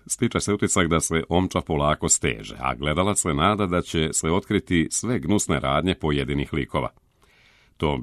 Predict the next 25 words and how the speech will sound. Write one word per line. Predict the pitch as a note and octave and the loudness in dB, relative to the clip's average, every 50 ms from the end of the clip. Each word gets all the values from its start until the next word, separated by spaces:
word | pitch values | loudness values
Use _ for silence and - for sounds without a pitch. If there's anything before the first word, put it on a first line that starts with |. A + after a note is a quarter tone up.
| - - | -6 -4
ne | D2 D2+ C#2+ | -2 -2 -2
samo | - - F2 D2+ C#2+ | 0 -2 -2 -2 -2
da | C2+ C2+ | -2 -2
se | C2+ - D2+ C2+ | -2 -2 -2 -2
ne | C2+ D#2 D#2 C#2 | -2 -2 -2 -2
dešava, | - E2 D#2+ - - G#2 G2 F#2 G2 - - - | 0 -2 -2 0 2 2 2 2 2 -2 -4 -8
već | - F2+ G#2+ G#2 - | -4 -4 -2 -2 0
Underwood | F#2+ F#2+ F#2+ G2 G2 F#2 F2+ D#2 E2+ | 0 0 0 2 2 2 2 2 2
uspeva | F#2+ - - G#2+ F2+ F#2 | 0 0 0 -2 0 0
da | E2 D#2+ D2+ | 0 0 0
se | - - D#2 | 0 0 -2
oslobodi | D2 - - F#2 G#2 A2 G2+ E2 D2 | -2 -2 -2 -2 0 0 2 0 0
svih | - - A#2 A#2+ - - | -2 -2 -4 -4 -2 -4
aktera | G2 - - F#2+ F#2 F#2+ F#2+ F#2+ | -6 -4 -2 -2 0 0 0 -2
koji | F2 - G2 F2 F2 | -2 0 0 2 2
ga | D#2 D#2 D#2+ | 2 2 0
ometaju. | D#2 D2+ D2+ C#2+ C#2 C#2 - - C#2+ A1+ G1+ _ _ _ _ _ _ _ _ _ - - - - - - - - | 2 2 0 0 -2 -2 -2 -4 -4 -4 -6 _ _ _ _ _ _ _ _ _ -20 -20 -20 -20 -20 -20 -14 -10
Uostalom, | - - D#2+ - - - A#2+ A#2+ F#2+ E2 | -8 -6 -4 -4 -2 -2 -2 0 0 0
sve | - - A#2+ | 0 0 -2
sporedne | G#2 - - A2+ A2 G2 E2 E2+ E2 D#2 D#2 - | -2 -2 -2 0 0 2 2 4 4 2 2 2
intrige | F2+ F#2+ G2 - - F#2 D2 D#2 C2+ | 2 2 2 2 0 0 0 0 -2
fokusirane | - - F2+ - - G2+ - - G#2 F#2 F2 D#2+ D#2 D#2 D2+ | 0 -2 -4 -2 0 0 0 2 2 4 4 4 4 4 2
na | D#2 D#2 D2+ D2+ | 4 4 2 2
novinsku | D2+ E2 F2+ F#2 E2+ C#2 C2 - - - D2+ | 4 4 4 4 2 2 0 -2 -2 0 0
istragu | E2 E2+ - - F2+ F#2+ E2+ E2+ F#2 | 0 0 0 0 0 0 2 2 0